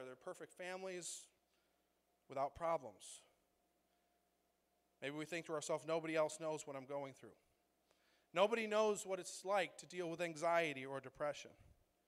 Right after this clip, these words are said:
Maybe we think to ourselves, "Nobody sins like I do. Nobody else struggles with pornography like I do. Nobody else has problems with their kids like I do. Nobody else has marriage problems like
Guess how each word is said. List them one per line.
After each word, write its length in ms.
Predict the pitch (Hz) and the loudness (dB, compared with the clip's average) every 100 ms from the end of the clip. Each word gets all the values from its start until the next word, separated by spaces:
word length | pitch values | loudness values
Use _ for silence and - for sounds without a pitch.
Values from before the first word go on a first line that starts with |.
| _ _ _ _ _ _ _ | _ _ _ _ _ _ _
Maybe 160 | 139 170 | 0 0
we 100 | 165 | -2
think 240 | 170 180 | -4 -8
to 80 | 170 | -6
ourselves, 400 | 165 156 170 151 | -6 -2 -2 -2
"Nobody 280 | 165 175 160 | -4 -6 -6
sins 400 | - 208 202 151 | -8 -8 -8 -4
like 240 | 143 135 131 | -4 -2 0
I 160 | 120 | -2
do. 140 | 107 98 - - _ _ _ _ _ _ _ | -4 -12 -16 -20 _ _ _ _ _ _ _
Nobody 300 | 165 185 190 | 8 10 10
else 180 | 180 180 | 10 10
struggles 420 | - 180 175 180 | 8 6 8 4
with 100 | 185 | 0
pornography 600 | - 180 180 185 170 160 | 2 4 8 8 6 0
like 240 | 143 135 135 | 2 2 2
I 140 | 120 | 0
do. 120 | 110 101 - - _ _ _ _ _ - | -2 -12 -16 -20 _ _ _ _ _ 10
Nobody 340 | 175 202 208 | 12 12 12
else 220 | 196 202 202 | 12 12 10
has 200 | 196 - | 6 8
problems 440 | 190 190 196 180 | 10 10 10 2
with 100 | 175 | 0
their 120 | 175 | 0
kids 300 | - 214 160 | 0 -2 0
like 220 | 147 120 | -4 -2
I 160 | 123 117 | 0 -2
do. 160 | 113 117 | -2 4
Nobody 320 | 175 208 196 | 4 6 8
else 200 | 190 196 | 8 6
has 200 | 185 175 | 0 0
marriage 380 | 180 190 175 - | 0 0 -2 -2
problems 520 | 151 135 123 117 - | -2 0 -2 -10 -14
like 120 | 117 | -16